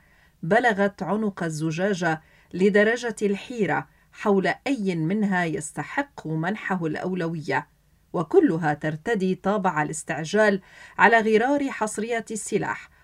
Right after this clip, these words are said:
وقضية اقتراع المغتربين للمقاعد المية وثمانية وعشرين. فاستحقاق حصرية السلاح بيد الدولة اللبنانية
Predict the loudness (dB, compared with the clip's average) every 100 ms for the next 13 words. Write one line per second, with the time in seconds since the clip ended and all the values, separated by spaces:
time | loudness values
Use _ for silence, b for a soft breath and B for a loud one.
0 | b -10 -6 -4 -2 0 -2 -4 -8 -6
1 | -2 0 0 -2 -4 -4 -2 -2 -2 0
2 | 0 2 0 0 0 -2 -2 0 0 -2
3 | -4 -2 -2 -2 -4 -4 -2 -2 -4 -8
4 | -8 -10 -12 _ _ _ _ B B B
5 | B -4 -2 0 -4 2 2 2 0 0
6 | -2 -2 -2 -2 -4 -8 -2 2 2 0
7 | -2 -2 0 -2 -2 -2 0 -2 -2 -2
8 | -2 0 0 0 2 0